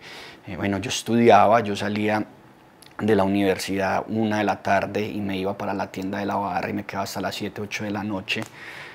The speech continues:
Pero entonces yo dije, "Bueno, yo no volví a la barra, entonces ¿qué voy a hacer en este espacio?". Entonces yo, "No, me voy a meter de lleno a ser misionero". Entonces,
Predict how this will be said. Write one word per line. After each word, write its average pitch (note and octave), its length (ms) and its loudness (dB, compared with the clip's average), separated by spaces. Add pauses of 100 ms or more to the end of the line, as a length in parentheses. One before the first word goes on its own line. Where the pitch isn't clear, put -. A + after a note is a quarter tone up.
(120)
Pero A2 100 -2
entonces G#2 280 0
yo A2 80 0
dije, G#2+ 140 2
"Bueno, A2 220 2
yo G2 100 -2
no G2+ 120 0
volví A2 220 2
a A2 60 4
la A2 140 4
barra, A2 320 2
entonces G#2 240 -6
¿qué A2 100 -4
voy G#2+ 60 2
a G#2+ 40 4
hacer G#2 160 -2
en A2 120 -2
este - 240 -6
espacio?". A2+ 600 2 (340)
Entonces - 180 -10
yo, G2 100 -2
"No, - 340 -10
me F#2+ 60 -8
voy G2 120 -6
a G2+ 40 -2
meter G#2 300 -4
de G#2+ 120 0
lleno G#2 260 0
a G#2 40 -2
ser G#2 140 -4
misionero". G#2 680 -4 (360)
Entonces, - 400 -6